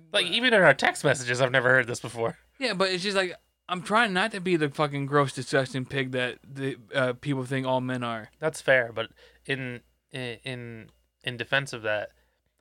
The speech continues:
Speaker 1: if I was walking through the grocery store and I saw somebody coming in looking, I mean, 'cause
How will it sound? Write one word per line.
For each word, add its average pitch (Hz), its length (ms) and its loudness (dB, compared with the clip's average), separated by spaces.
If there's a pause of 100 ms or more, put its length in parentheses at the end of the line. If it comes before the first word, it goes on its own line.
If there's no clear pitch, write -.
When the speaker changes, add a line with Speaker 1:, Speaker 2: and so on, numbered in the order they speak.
(440)
Speaker 1:
if 131 120 -12
I 147 240 6
was 156 160 2
walking 131 320 4
through 131 120 -10
the 123 60 -8
grocery 117 360 0
store 98 240 -8
and 98 80 -4
I 113 100 2
saw 123 240 4
somebody 113 360 -4
coming 107 340 -8
in 101 240 -12 (120)
looking, 113 400 -14 (300)
I 170 60 2
mean, 165 80 2
'cause 160 220 -2